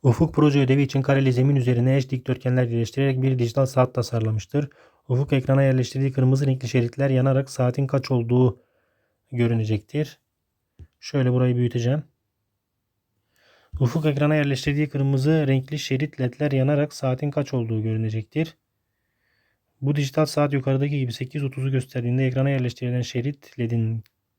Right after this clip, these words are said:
yanan kısmının uzunluğu kırk beş santimetredir. E ben buradan arkadaşlar her birinin kaç santimetre olduğunu bulabilirim. Şu ledlerin her birinin kaç santim olduğunu bulabilirim. Çünkü top-, toplamı kırk beşmiş bakın.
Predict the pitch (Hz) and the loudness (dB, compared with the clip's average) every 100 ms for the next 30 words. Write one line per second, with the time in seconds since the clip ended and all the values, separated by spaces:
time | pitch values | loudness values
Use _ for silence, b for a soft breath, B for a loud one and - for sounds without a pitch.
0 | _ _ _ - 123 143 147 131 - 123 | _ _ _ -4 0 0 0 -6 -6 -4
1 | 120 117 117 117 139 143 127 127 139 - | -2 0 0 0 -2 -2 -4 -2 -2 -2
2 | 120 113 113 - 113 127 160 _ _ _ | -8 -6 -10 -6 -6 -6 -6 _ _ _
3 | _ 139 156 165 160 156 156 160 151 151 | _ 0 2 4 4 4 2 0 -2 0
4 | 139 160 147 147 160 160 B B B _ | 2 2 2 2 0 -4 B B B _
5 | _ 156 - 147 135 147 143 143 135 143 | _ -4 -2 -4 0 -2 0 0 2 2
6 | 143 151 156 135 113 - 131 120 120 120 | 2 2 2 0 -2 0 0 2 0 0
7 | 151 _ _ _ _ _ _ _ _ _ | -4 _ _ _ _ _ _ _ _ _
8 | _ _ _ _ _ _ - 143 131 127 | _ _ _ _ _ _ 0 2 4 2
9 | 147 147 - 135 123 127 113 127 143 151 | 0 -2 -2 -2 0 0 2 0 2 2
10 | 151 127 135 135 - 143 131 139 - - | 2 0 -2 -6 -8 -6 -4 -4 -6 -6
11 | 139 - 143 135 139 160 156 151 147 - | -4 0 2 4 2 2 0 2 0 -2
12 | 110 107 - | -6 -8 -10